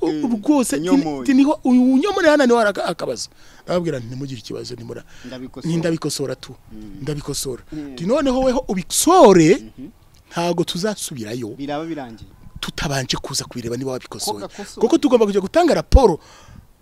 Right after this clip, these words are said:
Speaker 2: yuko im-, imeze neza, ari uko
Speaker 1: Agakunjo
Speaker 2: tumaze kubyemeza ko
Speaker 1: kakosowe.
Speaker 2: kari agakunjo kakosowe.
Speaker 1: Mm.
Speaker 2: Umva.
Speaker 1: Eh.
Speaker 2: Barajya bat-, bajya mu, mu, muri Hotel Meridie i Gisenyi.
Speaker 1: Mm.
Speaker 2: Niho bagiye kurara.
Speaker 1: Yego.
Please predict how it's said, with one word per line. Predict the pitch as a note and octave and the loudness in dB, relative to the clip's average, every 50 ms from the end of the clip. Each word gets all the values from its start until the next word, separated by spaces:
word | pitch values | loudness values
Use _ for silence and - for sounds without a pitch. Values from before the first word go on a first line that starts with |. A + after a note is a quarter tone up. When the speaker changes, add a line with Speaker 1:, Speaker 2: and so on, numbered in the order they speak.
| _ _ _ - | _ _ _ -2
Speaker 2:
yuko | G3 A3+ C4+ A3 - - C4+ - | 2 2 2 2 0 -4 -4 -2
im-, | - F3+ F#3+ - G#3+ G3 A#3+ - | -2 -2 -2 -2 -2 -2 0 2
imeze | A#3+ G#3 G3+ G3 F#3+ D3+ F#3+ A3 | 4 4 6 6 4 6 4 6
neza, | A3 G3+ F#3+ F3 F3 G3+ - | 6 6 6 6 4 2 0
ari | F#3 E3 | 2 0
uko | F3 E3 - - - E3+ E3 E3 - - _ - - _ - - - _ - | 0 -2 -2 -4 -4 -2 -2 -4 -6 -10 _ -20 -20 _ -20 -20 -20 _ -20
Speaker 1:
Agakunjo | - C3 B2 B2+ C#3 | -20 -20 -18 -16 -12
Speaker 2:
tumaze | - - E3+ E3+ E3 E3 | -8 -4 -2 -2 -2 -4
kubyemeza | - D#3 C#3+ D#3 D#3 D3 C3+ A#2+ C3+ B2+ | -6 -6 -4 -4 -4 -2 -4 -6 -8 -10
ko | - - | -10 -14
Speaker 1:
kakosowe. | D3 - | -14 -10
Speaker 2:
kari | - E3+ F3 | -8 -8 -8
agakunjo | C#3+ - - - C3 - A#2+ | -8 -10 -12 -14 -12 -12 -12
kakosowe. | - G2+ F#2 - E2+ - A#2 G2 - - | -14 -14 -16 -14 -14 -12 -12 -12 -14 -18
Speaker 1:
Mm. | G#2 G#2 G#2 G2+ G2+ G2+ _ _ _ _ _ _ _ _ _ _ _ _ - - _ _ _ - - - F3 | -20 -20 -20 -20 -20 -20 _ _ _ _ _ _ _ _ _ _ _ _ -20 -20 _ _ _ -14 -8 -2 -2
Speaker 2:
Umva. | F3 C#3+ - - _ _ _ _ _ _ _ _ _ _ - _ _ _ _ _ _ - - _ _ _ _ _ _ - - | -2 -2 -4 -8 _ _ _ _ _ _ _ _ _ _ -20 _ _ _ _ _ _ -20 -20 _ _ _ _ _ _ -20 -20
Speaker 1:
Eh. | - B2 B2 _ _ - | -20 -20 -20 _ _ -10
Speaker 2:
Barajya | D3 E3+ G3 F#3 E3+ E3+ | -6 -4 -4 -4 -4 -6
bat-, | D3 - - _ _ | -6 -8 -12 _ _
bajya | C#3 D3 C#3+ - D3+ C#3 | -14 -12 -8 -6 -6 -4
mu, | - D#3+ D#3 - F3+ - - C3+ C3+ D3+ D3 D3 D3+ | -4 -6 -10 -10 -12 -18 -16 -16 -14 -12 -10 -8 -6
mu, | C#3+ D#3+ D#3+ | -4 -4 -2
muri | D3 E3+ F3 | -2 -2 -2
Hotel | E3+ D#3 - - D#3+ D#3+ | -2 -4 -2 -2 -2 0
Meridie | C#3+ C#3+ B2+ B2+ A2 B2 C3 C#3+ - | 0 -2 -4 -6 -10 -10 -10 -10 -10
i | D3+ | -8
Gisenyi. | B2+ A#2+ - - C3+ B2 G2+ E2+ A2 | -6 -6 -4 -4 -4 -6 -6 -12 -18
Speaker 1:
Mm. | A2+ A#2 A2 G#2+ - | -18 -20 -18 -12 -8
Speaker 2:
Niho | C#3 D#3+ | -4 -2
bagiye | E3 D#3 C#3 C3+ B2 | -2 -2 -4 -4 -10
kurara. | - - B2+ B2 A2+ - - _ _ | -10 -8 -10 -10 -10 -12 -16 _ _
Speaker 1:
Yego. | A2 A2 G#2+ G#2+ | -20 -20 -20 -20